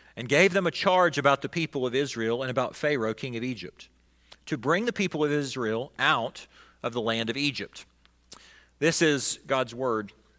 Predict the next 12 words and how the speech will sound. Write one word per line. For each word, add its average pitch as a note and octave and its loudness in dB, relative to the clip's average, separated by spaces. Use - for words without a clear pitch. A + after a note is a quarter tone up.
Let's - -10
pray. F#2 -6
Our A2+ -4
Father C3 2
in A2 -2
heaven, B2 2
we A#2 -4
pray C#3+ 0
now G#2+ -2
for A#2 -8
the G#2+ -8
help A#2 -4